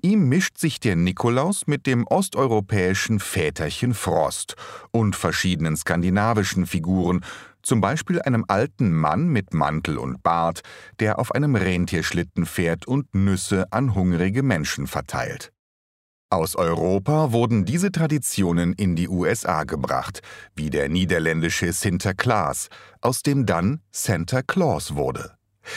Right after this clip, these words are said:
Nikolaus war außerdem der Schutzheilige des damals niederländischen Nieuw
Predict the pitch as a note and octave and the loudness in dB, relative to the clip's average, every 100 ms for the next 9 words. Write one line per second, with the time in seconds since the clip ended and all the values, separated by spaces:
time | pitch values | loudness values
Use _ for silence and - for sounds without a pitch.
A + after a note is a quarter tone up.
0 | - - - G#2+ G#2 C#3+ D3 G3 - G2+ | -12 -6 0 0 2 2 4 2 0 0
1 | - E2 G#2 C#3+ B2+ D#3 D#3+ A2+ G#2 G#3 | 2 2 2 0 0 2 2 2 2 0
2 | G3+ - A#2+ A2 G#2+ F#2+ F#2 - G2 G#2 | -2 0 2 2 0 0 0 0 2 2
3 | G#2 G#2 F2+ G2 A#2 G2+ E2 E2 D#2+ E2 | 2 0 2 2 4 2 2 2 2 0
4 | - F#2 D#2+ D#2+ F#2 F#2 | 0 0 2 2 2 2